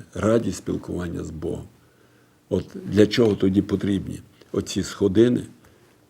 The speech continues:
які ведуть з землі, е, з цього матеріального світу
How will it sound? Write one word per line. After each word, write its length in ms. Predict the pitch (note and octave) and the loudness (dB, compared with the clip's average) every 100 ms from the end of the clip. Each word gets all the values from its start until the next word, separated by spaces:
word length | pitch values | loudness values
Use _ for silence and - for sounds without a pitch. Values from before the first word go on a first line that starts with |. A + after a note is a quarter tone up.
| _ | _
які 360 | G2 F#2+ - F#2 | -2 0 2 2
ведуть 560 | G2 G2 G#2+ A#2 - - F#3 | 2 2 0 0 -8 -16 -12
з 380 | E2+ E2 F2 F#2 F2+ - - - - - | -8 -8 -8 -8 -8 -10 -14 -16 -20 -8
землі, 600 | F#2 G2 F#2+ F#2+ G2 - - | 2 2 4 0 -2 -6 -6
е, 240 | F#2 F2 - - - - - | -4 -4 -6 -12 -18 -20 -20
з 60 | |
цього 380 | - G2 E2+ F2 - - - | -6 -4 -2 -6 -10 -18 -10
матеріального 640 | F#2+ - G2 A2 G#2 F#2 | -8 -2 0 0 -2 -4
світу 400 | - F2+ - | -6 -8 -8